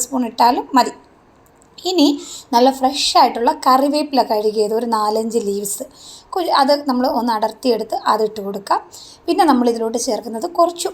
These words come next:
ഉലുവയാണ്. അപ്പോൾ ഈ ഉലുവ ഇല്ലാതെ എന്ത് മീനല്ലേ,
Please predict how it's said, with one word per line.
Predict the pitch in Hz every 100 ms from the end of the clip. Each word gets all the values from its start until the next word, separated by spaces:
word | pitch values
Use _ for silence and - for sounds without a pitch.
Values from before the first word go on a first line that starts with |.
| 349
ഉലുവയാണ്. | 320 302 220 180 190 277 - - -
അപ്പോൾ | - 285
ഈ | 262 247
ഉലുവ | 240 277 349
ഇല്ലാതെ | 294 277 269
എന്ത് | 240 240 240
മീനല്ലേ, | 226 220 220 196 226